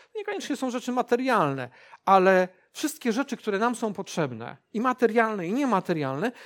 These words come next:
i czasami poświęcamy masę energii na to, żeby to otrzymać, żeby do tego dotrzeć, a Jezus mówi: "Jeden warunek.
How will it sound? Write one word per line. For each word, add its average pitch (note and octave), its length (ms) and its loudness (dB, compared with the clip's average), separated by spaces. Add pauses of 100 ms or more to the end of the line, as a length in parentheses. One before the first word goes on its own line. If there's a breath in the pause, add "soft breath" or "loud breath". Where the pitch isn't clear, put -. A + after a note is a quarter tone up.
(340 loud breath)
i C4 100 -10
czasami D4 480 0
poświęcamy C4+ 560 -2
masę D4+ 520 -2
energii D#3+ 760 2 (440)
na F3+ 160 4
to, E3 180 -2
żeby D#3 280 -4
to F3 160 -8
otrzymać, D#3+ 520 -4
żeby D#3+ 160 -8
do F3+ 100 -12
tego A3+ 240 -2
dotrzeć, E3+ 480 -4 (460 loud breath)
a A3+ 100 6
Jezus E4 300 2
mówi: D#4 440 4 (120)
"Jeden F#4 380 6
warunek. A3+ 640 4